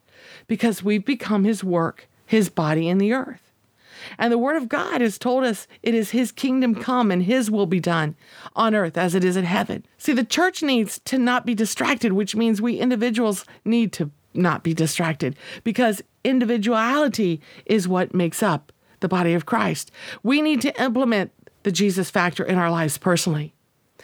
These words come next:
And as we do, and as we represent him, and each person individually takes that position, we can experience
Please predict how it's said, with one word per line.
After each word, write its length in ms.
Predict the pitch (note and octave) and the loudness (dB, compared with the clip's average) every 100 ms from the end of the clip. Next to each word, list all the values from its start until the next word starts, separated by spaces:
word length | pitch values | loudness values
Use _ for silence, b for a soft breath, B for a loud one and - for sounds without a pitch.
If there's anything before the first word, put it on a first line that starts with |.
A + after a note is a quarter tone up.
| B B | B B
And 140 | G#3+ | 0
as 200 | A3 G3+ | 2 0
we 160 | G3 B3 | 0 0
do, 320 | F#3+ C#4+ A3 | 2 2 2
and 100 | G3 | 2
as 180 | G3 F#3 | 0 0
we 220 | A3 G#3 B G3+ B | 0 0 B -8 B
represent 640 | A3+ A#3+ A#3+ F#3+ A3+ A3 | 0 0 -2 0 0 0
him, 440 | F#3 A#3 G3 D3+ - B B | 0 0 0 -2 -10 B B
and 160 | - A3 | -2 -2
each 460 | - B3+ A#3+ - - | 0 0 0 -4 -8
person 560 | - C#4+ C#4 - G3+ - | -2 0 0 -2 -4 0
individually 680 | A#3 A3+ A3+ A3 B3 G#3 | 0 2 2 0 0 -2
takes 280 | G3 A#3 G3+ | 0 -2 -2
that 220 | A3+ - | -4 -2
position, 600 | G3 F#3 C4+ - B3 G3+ - _ _ _ b b b b b b | 0 0 0 0 -4 -8 -14 _ _ _ b b b b b b
we 180 | G3 | -2
can 200 | G3 A#3+ | 0 0
experience 880 | A#3 G#3 - A3+ G#3+ D#3+ B2+ - - | 0 -2 -4 0 2 2 0 -6 -16